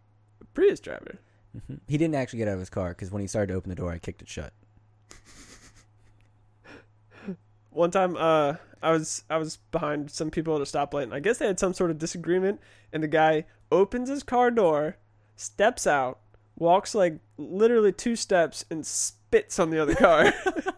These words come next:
Speaker 1: And then he runs back into his car and goes.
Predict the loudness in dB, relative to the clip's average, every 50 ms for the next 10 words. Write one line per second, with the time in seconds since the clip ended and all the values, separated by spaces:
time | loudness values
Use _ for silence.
0 | _ -10 -10 -10 -10 _ -10 -8 -8 -8 -4 -2 0 0 0 0 0 0 0 6
1 | 8 8 8 8 6 6 6 6 8 6 4 2 4 2 2 0 0 2 2 4
2 | 4 2 2 -2 -6 -14 -18 -20 _ _ _ _ _ _ _ 4 6 6 6 6
3 | 4 -2 -6 -6 -6 -4 -4